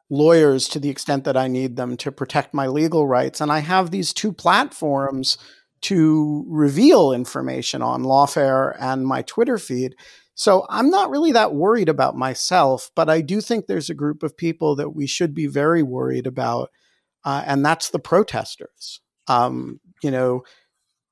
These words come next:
protesting is every bit as much of a First Amendment protected activity as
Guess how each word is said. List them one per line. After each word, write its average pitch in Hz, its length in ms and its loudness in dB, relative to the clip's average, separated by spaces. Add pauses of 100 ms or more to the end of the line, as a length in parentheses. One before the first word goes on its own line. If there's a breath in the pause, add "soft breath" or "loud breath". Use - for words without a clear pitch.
(140)
protesting 160 680 0
is 147 140 -4
every 147 300 2
bit 139 240 2
as 139 140 0
much 139 280 -2
of 139 120 -4
a 135 80 -4
First 135 320 -4
Amendment 135 480 -6
protected 131 520 -6
activity 135 880 -4
as 131 440 -2